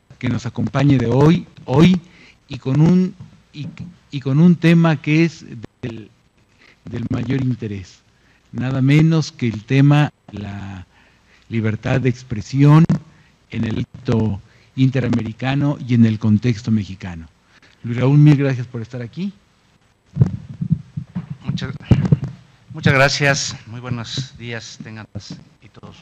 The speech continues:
Speaker 2: ustedes. Eh, agradezco las palabras merecidas del doctor Luis de la Barrera, yo creo que, eh,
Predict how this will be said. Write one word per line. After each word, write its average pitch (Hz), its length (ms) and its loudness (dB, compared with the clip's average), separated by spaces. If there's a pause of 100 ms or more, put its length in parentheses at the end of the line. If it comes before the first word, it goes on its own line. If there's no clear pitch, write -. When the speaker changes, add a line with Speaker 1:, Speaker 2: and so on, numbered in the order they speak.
Speaker 2:
ustedes. 110 560 -20 (640)
Eh, 95 540 -20 (460)
agradezco 107 600 -20 (440)
las 101 160 -20
palabras 107 500 -20
merecidas 98 680 -20 (680)
del 98 500 -20
doctor 92 320 -20
Luis 98 160 -20
de 98 80 -20
la 92 100 -20
Barrera, 101 420 -20 (680)
yo 92 120 -20
creo 101 200 -20 (160)
que, 87 200 -20 (720)
eh, 92 480 -20